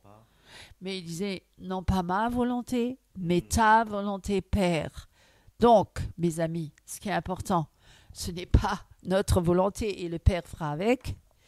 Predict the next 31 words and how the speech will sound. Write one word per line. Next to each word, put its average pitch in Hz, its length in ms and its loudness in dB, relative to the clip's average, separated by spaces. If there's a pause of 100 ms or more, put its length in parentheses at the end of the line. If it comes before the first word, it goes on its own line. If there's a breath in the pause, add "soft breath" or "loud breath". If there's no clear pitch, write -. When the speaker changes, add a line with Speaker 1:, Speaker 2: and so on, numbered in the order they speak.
(320 loud breath)
Speaker 2:
Comme 175 160 -16
beaucoup 214 260 -14
de - 60 -16
chrétiens 190 380 2
le 165 100 6
disent, « 214 480 -6
Je 208 220 -8
fais 202 200 -10
ses 175 260 -8
œuvres 190 280 2
et 165 80 0
Dieu 175 180 4
fera 160 240 2
avec. » 208 420 0
Non, 202 360 4 (680 loud breath)
euh, 180 360 2
c'est 185 520 2
d'abord, 196 760 6
bah, 180 160 8
renoncer 214 640 -2
à 170 160 6
soi-même 180 500 0
et 165 60 -4
porter - 320 2
sa 170 240 -2
croix 285 400 4 (880 loud breath)
et 254 220 6
faire 226 280 4
la 185 120 6
volonté 214 560 2
du 240 340 2